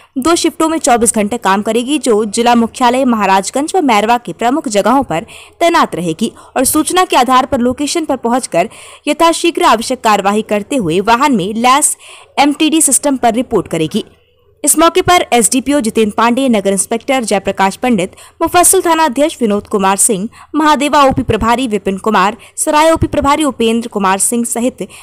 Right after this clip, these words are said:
विभिन्न थाना के थाना अध्यक्ष एवं पुलिस पदाधिकारी उपस्थित थे। एसपी ने बताया कि शुरुआती दौर में जिले में फिलहाल आठ ईआरवी वैन दिया गया है, जो जिले के अलग-अलग प्रमुख चौक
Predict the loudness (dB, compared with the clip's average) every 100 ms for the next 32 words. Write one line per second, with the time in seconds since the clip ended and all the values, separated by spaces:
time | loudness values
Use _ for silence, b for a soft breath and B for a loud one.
0 | B -2 0 0 0 0 -2 -4 -2 0
1 | 0 0 -2 -2 -2 -2 -2 -2 -4 -6
2 | -4 0 0 0 0 -2 -4 -2 -2 -2
3 | b b b b -4 -2 0 0 0 2
4 | 2 2 0 2 0 2 2 2 0 0
5 | 0 0 -4 -10 -2 0 2 2 2 2
6 | 2 2 0 0 0 0 0 0 0 0
7 | 0 2 0 0 0 -2 -2 -2 0 0
8 | -2 -2 -2 -2 -2 -2 0 2